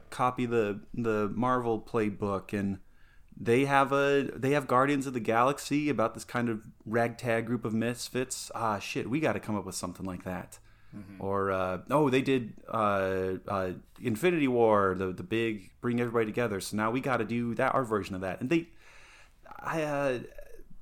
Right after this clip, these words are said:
Speaker 1: yeah, I guess, I guess maybe that's part of it. I don't know.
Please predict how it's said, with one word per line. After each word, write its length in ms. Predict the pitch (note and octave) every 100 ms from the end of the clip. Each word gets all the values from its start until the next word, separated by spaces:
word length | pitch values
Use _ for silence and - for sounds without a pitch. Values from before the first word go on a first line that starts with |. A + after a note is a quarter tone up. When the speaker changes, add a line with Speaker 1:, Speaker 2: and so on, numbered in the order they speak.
| -
Speaker 1:
yeah, 220 | - G#3+
I 40 | F#3
guess, 200 | A3+ G#3+
I 60 | C3
guess 200 | E3 -
maybe 200 | B2 B2
that's 200 | G#2 -
part 540 | - C3 C3+ C3+ C#3
of 80 | C3
it. 220 | D3 - -
I 120 | A#2
don't 100 | A#2
know. 200 | F2+ F2+